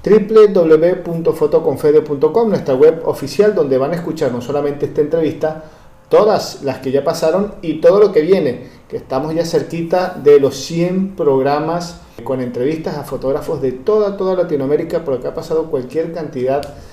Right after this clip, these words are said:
de fotógrafos y de fotógrafas que de cada uno, eh, estamos sacando un poquito de información y todos nos dejan algo productivo y positivo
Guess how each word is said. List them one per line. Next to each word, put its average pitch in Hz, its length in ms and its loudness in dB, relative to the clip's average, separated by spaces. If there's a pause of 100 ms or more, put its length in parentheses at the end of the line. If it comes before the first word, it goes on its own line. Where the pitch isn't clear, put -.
(180)
de 135 140 -2
fotógrafos 196 840 0
y 151 80 -6
de 139 100 2
fotógrafas 180 960 -2
que 156 320 2 (400)
de 135 160 0
cada 180 220 0
uno, 202 440 2
eh, 143 180 2
estamos 147 360 -6
sacando 156 500 0
un 156 120 2
poquito 151 360 -4
de 160 60 0
información 156 540 -6
y - 20 -6
todos 170 320 2
nos 131 140 -6
dejan 151 280 -6
algo 156 420 -2 (360)
productivo 135 460 2
y 202 60 6
positivo 147 840 0